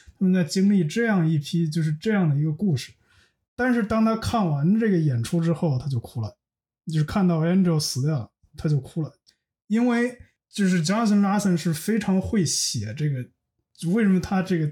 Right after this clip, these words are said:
剧写得特别好，就是 Angel 是一个那样的一个在，是让主流的社会可能都不知道的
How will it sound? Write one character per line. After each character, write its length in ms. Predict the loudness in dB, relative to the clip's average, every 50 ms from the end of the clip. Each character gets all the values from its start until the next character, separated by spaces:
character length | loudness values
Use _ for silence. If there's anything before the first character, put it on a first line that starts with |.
| -6 _
剧 200 | -6 -4 -2 -2
写 220 | -2 -2 -4 -6
得 60 | -6
特 160 | -6 -4 -4 -2
别 80 | -2
好， 320 | -2 -4 -8 -16 -16 -10 -4
就 100 | -2 0
是 180 | 2 0 0 -2 -6 -20 _ _ -20 -20 _ _ _ _ _ _ _ _ _ -4
Angel 340 | -2 0 0 0 0 0 0
是 220 | 0 0 2 2 2
一 80 | 4
个 100 | 4 4 4
那 200 | 4 4 4 4
样 260 | 2 2 2 2 2
的 80 | 2
一 180 | 2 2 2 2
个 160 | 2 2 2
在， 300 | 0 0 0 0 0 2
是 420 | 2 2 2 2 2 2 2 2 2
让 220 | 2 2 2 0
主 200 | 0 0 -2 0
流 180 | 0 0 0 0
的 80 | 0
社 220 | 0 0 0 2 2
会 120 | 2 0
可 120 | 0 0 0
能 100 | 0 2
都 80 | 2
不 160 | 0 0 -2 -2
知 180 | -2 0 0
道 280 | 0 0 0 0 0 -2
的 180 | -4 -6 -8